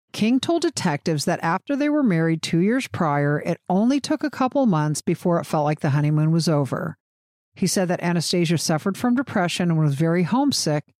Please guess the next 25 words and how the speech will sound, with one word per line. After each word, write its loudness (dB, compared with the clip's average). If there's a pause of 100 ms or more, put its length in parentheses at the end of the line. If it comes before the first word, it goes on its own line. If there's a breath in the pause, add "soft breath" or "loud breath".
(200)
missing 2
her 2
friends -2
and -2
family. 0 (640)
When 2
she 0
got 0
a -4
job 0
at -4
the -2
restaurant 0
and 0
started 0
taking -2
classes -2
at -2
U 2
W, 0
she -2
seemed 0
to -2
brighten 0
up. 0